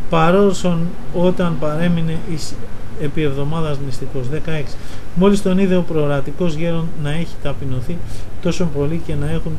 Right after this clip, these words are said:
υπο-, απ-, αποχωρήσει η πίθη και που εκάθεντο εις τους ώμους του, εχάρη πάρα πολύ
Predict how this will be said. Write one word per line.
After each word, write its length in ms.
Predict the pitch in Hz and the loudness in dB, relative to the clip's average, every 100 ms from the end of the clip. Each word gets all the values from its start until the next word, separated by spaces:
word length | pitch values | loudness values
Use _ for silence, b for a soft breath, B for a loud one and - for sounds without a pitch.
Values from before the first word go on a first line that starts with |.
| - | 0
υπο-, 240 | 156 - - | 0 0 -2
απ-, 140 | 147 143 - - - - - - - - - | 0 0 0 -2 -2 0 -2 -2 -2 -2 0
αποχωρήσει 680 | 147 - - 156 185 180 | 0 0 0 2 0 0
η 60 | 165 - | -2 0
πίθη 220 | 185 175 | 0 0
και 100 | 165 | 0
που 120 | 147 | 0
εκάθεντο 460 | 147 175 165 156 147 | 0 0 0 0 0
εις 100 | 139 | 0
τους 180 | - | -2
ώμους 260 | 151 160 170 | 0 0 0
του, 100 | 175 170 - B B B | -2 -2 -2 B B B
εχάρη 460 | - 160 147 208 202 | 2 2 2 2 2
πάρα 320 | 202 202 196 | 2 4 4
πολύ 440 | 175 156 147 190 | 2 2 2 0